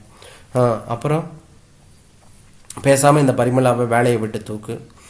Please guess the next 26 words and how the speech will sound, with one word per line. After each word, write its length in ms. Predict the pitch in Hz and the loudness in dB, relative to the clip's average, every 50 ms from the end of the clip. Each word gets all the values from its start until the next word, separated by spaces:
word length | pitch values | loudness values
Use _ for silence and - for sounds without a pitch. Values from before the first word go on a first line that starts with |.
| - - - - | -20 -20 -14 -6
எங்க 180 | - 127 123 123 | -2 0 2 2
அம்மா 200 | 120 127 143 151 | 4 4 4 6
அவங்க 220 | 143 131 131 127 | 6 6 4 2
கடைசி 460 | 117 110 110 117 127 123 - 139 131 123 | 0 -2 -2 -2 -2 -2 0 0 0 0
நாள் 220 | 120 113 120 120 | 0 0 0 0
வரைக்கும் 580 | 113 117 110 113 110 110 - 131 131 131 123 110 | 0 -2 -4 -4 -6 -4 -2 0 2 2 2 2
வேலைக்காரி 520 | 117 117 127 135 131 131 135 123 117 117 | 2 2 2 2 2 0 0 0 0 -2
வச்சது 280 | 110 107 104 - 117 110 | -4 -6 -8 -8 -8 -8
இல்ல. 360 | 110 104 104 104 104 110 107 - - - - - - - - - - | -8 -8 -8 -8 -10 -10 -12 -16 -20 -20 -20 -20 -20 -20 -20 -10 -4
அவங்க 280 | - 123 123 127 127 | 0 2 2 2 2
வேலையை 400 | 120 127 127 135 139 139 139 131 | 4 4 4 4 4 2 2 0
அவங்களே 360 | 113 113 120 123 123 123 127 120 - 113 | 0 0 -2 -2 0 0 -2 -2 -4 -8
செஞ்சுக்கிட்டாங்க. 560 | 107 107 104 110 107 107 104 104 107 113 113 - - - | -8 -8 -10 -10 -10 -8 -8 -8 -8 -10 -10 -12 -14 -8
நீ 160 | 139 147 147 | -4 -2 0
வீட்ல 340 | 143 151 151 151 147 143 135 | 0 0 0 -2 0 0 0
இருந்தா 460 | 131 127 123 120 113 127 139 147 - - | 0 0 0 0 0 -2 -2 -4 -6 -4
உனக்கும் 380 | 131 131 139 139 139 147 123 | -2 0 0 0 0 -4 -4
பொழுது 300 | - 120 117 123 120 120 | -2 -2 -2 0 0 -2
போகும். 380 | 107 107 104 104 101 110 107 101 95 - - - - _ - - - - - - - - - | -4 -6 -10 -10 -10 -12 -14 -14 -16 -20 -20 -20 -20 _ -20 -20 -20 -20 -20 -20 -18 -8 -4
உங்களுக்கு 560 | 139 135 135 131 131 123 127 135 123 117 117 | 0 2 4 4 4 2 0 -2 -2 0 0
என்னோட 320 | 120 123 127 139 151 147 | 2 4 4 4 4 2
ஓய்வு 380 | 135 120 123 135 151 151 147 139 | 2 2 2 0 0 0 -2 -2
பத்தி 720 | 131 135 127 123 - - - 123 120 120 117 113 113 110 | -2 -2 -4 -4 -4 -6 -4 -4 -2 -2 -4 -4 -6 -8
வேற 600 | 113 113 110 117 120 120 117 117 113 110 110 - 117 | -10 -8 -4 -2 0 0 0 0 -2 -4 -4 -4 -4
ஒண்ணுமே 480 | 120 127 139 143 147 151 147 139 127 | -2 0 0 2 2 2 2 0 0
தோணலையா?" 560 | 123 127 123 127 135 127 120 110 107 110 110 | 0 0 2 2 2 0 0 -2 -2 -2 -4